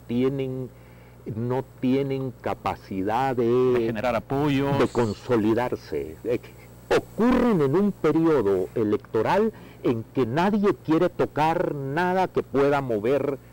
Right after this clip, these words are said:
Speaker 1: el tablero.
Speaker 2: Ya.
Speaker 1: Esa es la situación en
Speaker 2: Ok.
Speaker 1: la que se produce este tipo de
Speaker 2: Roberto, ¿vos irás a votar este domingo?
Speaker 1: Claro que sí.
Speaker 2: ¿Por
Speaker 1: Claro.
Speaker 2: qué?
Speaker 1: Porque considero que, eh, debo participar en un evento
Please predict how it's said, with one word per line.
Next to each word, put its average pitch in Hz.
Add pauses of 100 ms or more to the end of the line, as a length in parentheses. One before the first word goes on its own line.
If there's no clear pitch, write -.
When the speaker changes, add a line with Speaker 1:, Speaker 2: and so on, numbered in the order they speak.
(140)
Speaker 1:
el 117
tablero. 90 (200)
Speaker 2:
Ya. 85 (360)
Speaker 1:
Esa 135
es 92
la 95
situación 98
en 104
Speaker 2:
Ok. 92
Speaker 1:
la 95
que 90
se 95
produce 87
este 90
tipo 87
de 85
Speaker 2:
Roberto, 117
¿vos 165
irás 160
a 170
votar 123
este -
domingo? 80
Speaker 1:
Claro 85
que 85
sí. 92 (600)
Speaker 2:
¿Por 95
Speaker 1:
Claro. 123
Speaker 2:
qué? - (1000)
Speaker 1:
Porque 151 (100)
considero 160 (200)
que, 180
eh, 131 (200)
debo 165
participar 160
en 117
un 135
evento 147